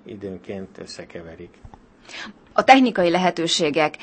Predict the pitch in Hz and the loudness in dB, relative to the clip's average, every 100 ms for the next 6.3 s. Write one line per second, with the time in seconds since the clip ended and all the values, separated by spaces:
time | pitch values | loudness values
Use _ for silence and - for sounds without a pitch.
0 | - - 190 180 160 - 160 165 151 165 | -16 4 6 8 6 4 0 0 0 0
1 | 165 - 175 185 180 - 170 160 147 151 | -4 -2 0 2 0 0 -4 0 0 0
2 | 156 - 185 185 147 156 151 143 - 143 | -2 2 2 2 2 0 -2 -6 -6 -6
3 | 139 - - - - 165 156 151 - 151 | -6 -8 -20 -20 -4 0 2 2 2 -2
4 | 156 - 180 156 147 - 143 - 147 - | -2 -4 2 4 4 -2 -6 -4 -4 -4
5 | - 190 196 170 - 156 143 151 147 117 | -8 0 2 2 0 0 2 0 0 -4
6 | 156 143 | -2 -2